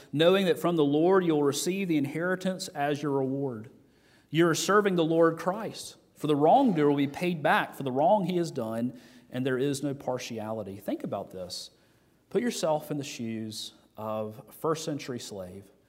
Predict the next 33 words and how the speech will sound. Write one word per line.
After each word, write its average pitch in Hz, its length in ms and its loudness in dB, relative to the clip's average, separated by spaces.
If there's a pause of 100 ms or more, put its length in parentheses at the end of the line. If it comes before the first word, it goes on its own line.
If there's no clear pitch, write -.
(240)
Not 156 380 -4
exactly 123 460 -6
a 104 40 -10
good 104 200 -12
place 107 300 -10
to - 100 -18
be. - 260 -20 (1500)
Not 131 160 -4
exactly 123 360 -4
a - 20 -14
good 107 140 -10
place 104 220 -10
to 98 100 -14
be. 95 240 -20 (1300)
And 147 80 0
all 190 80 4
of 311 80 0
a 339 60 -4
sudden 233 340 -2
you 160 100 -2
hear 165 200 -4
about 156 200 -2
an 127 120 -6
inheritance. 127 600 -8
Slaves 175 440 -6
didn't 139 180 -8
inherit 120 440 -8
anything. 120 400 -14 (1120)
When 117 80 -10
the 120 40 -6
master 151 360 -6
died, 123 440 -4 (960)
uh, 113 460 -8